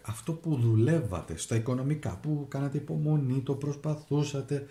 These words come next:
λέγατε, "Οκ, εντάξει, αυτό, ε, α, μάλιστα". Και να τη ενέργεια εδώ, πόσο φωτεινή.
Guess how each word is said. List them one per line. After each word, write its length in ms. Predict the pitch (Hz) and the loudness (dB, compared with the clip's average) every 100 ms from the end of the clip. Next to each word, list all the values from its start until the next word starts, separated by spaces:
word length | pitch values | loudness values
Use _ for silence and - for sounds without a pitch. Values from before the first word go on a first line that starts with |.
| - - - - | -16 -18 -18 -2
λέγατε, 380 | 131 147 147 151 | 2 2 2 2
"Οκ, 220 | 151 151 | 2 4
εντάξει, 880 | 147 147 151 123 131 135 - - 143 | 4 6 4 4 0 -2 -4 -2 -4
αυτό, 600 | 135 - 139 139 139 127 - - - - | -4 2 2 4 0 -4 -12 -18 -16 -6
ε, 380 | 139 131 131 131 131 - - - - - - - - _ _ _ _ | -2 0 0 -2 -4 -6 -8 -8 -14 -16 -18 -18 -20 _ _ _ _
α, 120 | - 117 107 98 92 | 2 4 6 4 2
μάλιστα". 500 | 85 80 73 - - - _ _ _ _ _ _ _ _ _ _ - | 2 -2 -4 -10 -12 -16 _ _ _ _ _ _ _ _ _ _ -6
Και 200 | - 101 | 2 4
να 180 | 98 | 4
τη 100 | - | 0
ενέργεια 360 | 87 87 92 90 | -2 -2 -4 -2
εδώ, 240 | 92 110 - | -2 -2 0
πόσο 420 | 143 151 - 113 | 0 0 0 0
φωτεινή. 640 | - 113 110 90 90 92 | 0 -2 0 -2 -4 -8